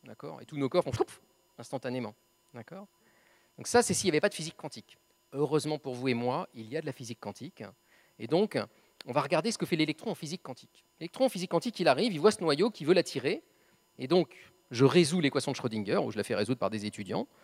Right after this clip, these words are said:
Donc ça, c'est juste pour vous impressionner un peu, hein. La physique quantique, c'est aussi ça. C'est pas que des jolies images et des grands mystères, c'est un peu d'équations à un moment donné.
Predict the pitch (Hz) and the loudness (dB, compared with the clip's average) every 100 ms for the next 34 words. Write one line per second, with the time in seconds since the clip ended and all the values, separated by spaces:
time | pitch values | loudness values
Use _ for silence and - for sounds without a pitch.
0 | _ _ _ - 117 - 104 104 117 - | _ _ _ -20 -12 -10 -10 -10 -14 -14
1 | 90 110 107 110 113 101 90 240 131 135 | -6 -4 -2 -2 -2 -2 0 2 2 0
2 | 147 170 175 226 - 165 151 143 - 117 | -2 -2 0 0 2 2 2 -2 -4 -6
3 | - _ - 131 143 147 170 143 131 143 | -10 _ -10 -4 0 4 6 6 4 2
4 | 139 123 139 123 113 117 123 117 - 101 | 2 4 6 6 2 0 0 -2 -6 -10
5 | - 135 175 143 - 120 - 127 120 120 | -8 -4 -2 -2 -2 -4 -4 -6 -2 2
6 | 113 175 | 4 2